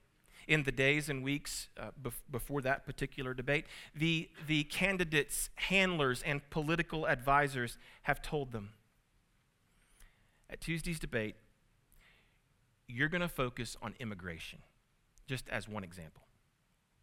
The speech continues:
"And you're gonna stick to your talking points no matter what. And you're going to keep working in those one-liners and zingers that we've been rehearsing now for a few days.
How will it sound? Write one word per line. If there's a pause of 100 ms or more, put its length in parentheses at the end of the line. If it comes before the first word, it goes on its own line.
(640)
"And
you're
gonna
stick
to
your
talking
points
no
matter
what. (920)
And
you're
going
to
keep
working
in
those
one-liners
and
zingers
that
we've
been
rehearsing
now
for
a
few
days.